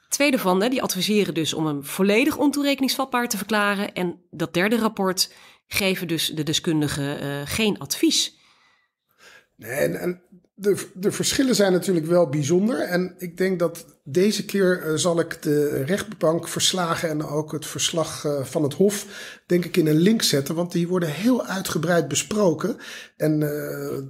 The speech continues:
Speaker 2: daar is onze podcast nou net niet helemaal geschikt voor. Maar voor geïnteresseerden wel de moeite waard om te lezen, denk ik.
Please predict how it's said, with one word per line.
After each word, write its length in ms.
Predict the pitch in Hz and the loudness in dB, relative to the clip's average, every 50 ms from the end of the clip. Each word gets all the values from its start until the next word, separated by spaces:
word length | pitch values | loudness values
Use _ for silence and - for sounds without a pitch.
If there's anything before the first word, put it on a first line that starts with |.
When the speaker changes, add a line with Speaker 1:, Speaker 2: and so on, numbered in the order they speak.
| - - | -14 -16
Speaker 2:
daar 540 | 143 139 139 135 139 170 170 175 180 180 165 | -14 -12 -6 -2 0 0 0 0 0 -2 -2
is 140 | 160 - | -2 -2
onze 340 | - 185 175 165 - 160 - | 0 0 0 0 0 -2 -6
podcast 420 | - - 170 - - 175 160 - - | -6 -8 -8 -6 -4 -4 -4 -2 -2
nou 140 | 160 151 | -2 0
net 280 | 156 175 175 175 - - | 2 2 0 0 0 0
niet 160 | 175 190 185 | 0 2 2
helemaal 220 | 135 170 180 151 - | 4 2 2 2 2
geschikt 340 | - - - - 240 - | 0 0 0 0 0 -2
voor. 200 | - - 160 160 | -2 -2 -2 0
Maar 160 | 175 175 165 160 | 0 0 -2 -2
voor 180 | - 180 165 | -2 -4 -2
geïnteresseerden 720 | - - 180 170 170 - - - - 233 226 214 185 180 | -2 0 -2 -2 -2 0 0 2 2 4 4 4 4 4
wel 340 | 185 196 202 202 196 190 - - - - - - - - | 4 4 4 4 2 0 -6 -12 -18 -18 -16 -18 -14 -4
de 100 | - 180 | 0 2
moeite 340 | 175 185 196 196 185 - 175 | 4 4 4 4 2 2 2
waard 300 | 160 175 175 175 170 - | 4 4 4 4 2 0
om 140 | 190 165 143 | -2 -4 -2
te 120 | 120 160 | 0 0
lezen, 380 | 151 160 175 180 175 156 160 139 | 2 4 6 6 4 4 2 0
denk 240 | 135 135 131 127 - | -2 -2 -2 -4 -6
ik. 220 | - - - - | -10 -10 -12 -18